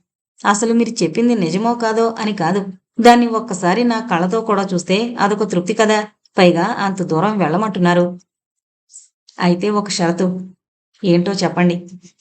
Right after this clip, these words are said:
నవ్వుతూ అడిగింది. "ఈ ఉత్తరాన్ని చదివి అందులో మీ ఉద్యోగానికి సంబంధించిన వాక్యాలు మాత్రం గుర్తుపెట్టుకుని మిగిలిన విషయాలు వెంటనే మర్చిపోవాలి."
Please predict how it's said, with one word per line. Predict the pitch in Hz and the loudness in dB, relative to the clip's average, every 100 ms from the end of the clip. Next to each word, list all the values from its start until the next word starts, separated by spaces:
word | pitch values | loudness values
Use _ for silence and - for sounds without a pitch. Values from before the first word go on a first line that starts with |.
| 208 | 0
నవ్వుతూ | 175 170 208 | 2 2 0
అడిగింది. | 214 151 165 170 170 - - - _ - | 0 0 0 0 -4 -14 -20 -20 _ -4
"ఈ | 233 240 | 2 2
ఉత్తరాన్ని | 185 180 220 233 | 2 0 0 0
చదివి | 233 208 214 214 214 - | 0 0 0 -2 -4 0
అందులో | 180 185 226 | 2 2 2
మీ | 233 226 | -2 -2
ఉద్యోగానికి | 190 170 180 233 247 240 | -2 -2 0 0 0 -2
సంబంధించిన | 240 233 220 226 226 214 | -4 -4 -2 -4 -4 -2
వాక్యాలు | 180 156 180 226 175 | 0 0 0 -2 -2
మాత్రం | 220 220 208 170 | -4 -2 -2 -2
గుర్తుపెట్టుకుని | 170 214 214 202 196 202 196 | -2 -4 -2 -2 -2 -4 0
మిగిలిన | 185 185 226 233 | 4 4 2 0
విషయాలు | 226 214 208 | -2 -2 0
వెంటనే | 160 156 202 | -2 -2 -2
మర్చిపోవాలి." | 170 165 - 180 156 170 | -2 -2 -2 0 2 0